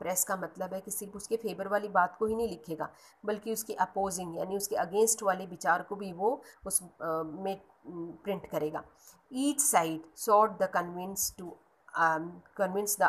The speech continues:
other of its position, um, through the medium of print। इस प्रिंट मीडिया के थ्रू हर साइड, चाहे उसका फेवर हो या against जो है, अपने आप को कन्विंस कर रहा है दूसरे लोगों, दूसरे को।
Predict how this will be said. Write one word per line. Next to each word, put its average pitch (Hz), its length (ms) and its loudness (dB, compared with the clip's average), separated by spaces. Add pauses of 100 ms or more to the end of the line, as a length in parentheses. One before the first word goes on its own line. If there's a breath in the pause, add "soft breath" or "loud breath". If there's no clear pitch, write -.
other 180 240 2
of 170 280 -2
its - 260 -6
position, 156 440 -4 (720 loud breath)
um, 180 500 -8
through 262 460 2
the 220 140 8
medium 190 360 -4
of 180 160 0 (120)
print। 165 160 -4 (120)
इस 220 180 -2
प्रिंट 226 340 -4
मीडिया 180 340 -2
के 175 180 -10
थ्रू 220 260 -2
हर 220 280 4
साइड, 156 420 0 (360)
चाहे 170 160 -6
उसका 170 260 -4
फेवर 185 440 0
हो 208 120 6
या 165 220 4
against 214 300 0
जो 180 100 -6
है, 196 80 4
अपने 175 200 0
आप 165 160 -2
को 208 80 -4
कन्विंस 170 460 -6
कर 160 160 -6
रहा 160 180 -2
है 165 240 -6
दूसरे 175 360 -4
लोगों, 160 380 -8
दूसरे 175 320 2
को। 151 220 -8